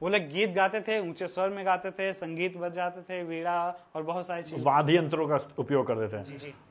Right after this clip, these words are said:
Speaker 2: तो संगीत महत्वपूर्ण है, गीत महत्वपूर्ण है, वाद्य यंत्र महत्वपूर्ण है, परंतु वो ही केवल आराधना नहीं है।
Speaker 1: जी, केवल संगीत या गीत यही आराधना नहीं है, सही कह रहे हैं।
Speaker 2: और ये बात हम लोग बहुत सावधान है ना, क्योंकि आजकल लोग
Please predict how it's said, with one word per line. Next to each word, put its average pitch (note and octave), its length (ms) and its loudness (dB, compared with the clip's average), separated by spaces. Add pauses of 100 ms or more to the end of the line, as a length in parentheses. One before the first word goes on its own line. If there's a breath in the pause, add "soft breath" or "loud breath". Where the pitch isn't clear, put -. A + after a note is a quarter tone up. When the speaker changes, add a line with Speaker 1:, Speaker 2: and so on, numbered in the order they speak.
Speaker 2:
तो E3+ 80 0
संगीत D#3 600 2
महत्वपूर्ण C#3 640 -2
है, E3+ 520 -4
गीत E3 400 4
महत्वपूर्ण C#3+ 680 -2
है, E3 280 0
वाद्य C3+ 500 0
यंत्र D3 260 -2
महत्वपूर्ण C3 560 -4
है, F3+ 220 -4 (340 loud breath)
परंतु D#3 320 4
वो D#3+ 460 4
ही F3+ 200 4
केवल F3 580 8
आराधना C#3 540 2
नहीं C3 280 -2
है। G2+ 140 -6 (220)
Speaker 1:
जी, C#3+ 120 -14
केवल A3 720 0 (340)
संगीत F3+ 560 -4
या F3 460 0 (360)
गीत F3 360 -6
यही E3 280 -6
आराधना D#3 400 -4
नहीं E3 140 -8
है, C#3 60 -16
सही D#3+ 180 -10
कह D#3 80 -18
रहे C3+ 100 -14
हैं। - 60 -14
Speaker 2:
और D3 180 4
ये D#3 140 6
बात E3 200 6
हम D#3 100 -2
लोग D#3+ 120 0
बहुत D3 200 6
सावधान C#3+ 320 2
है C#3+ 80 -2
ना, D#3 100 -4
क्योंकि D3 240 -6
आजकल C#3 420 -2
लोग D3+ 400 4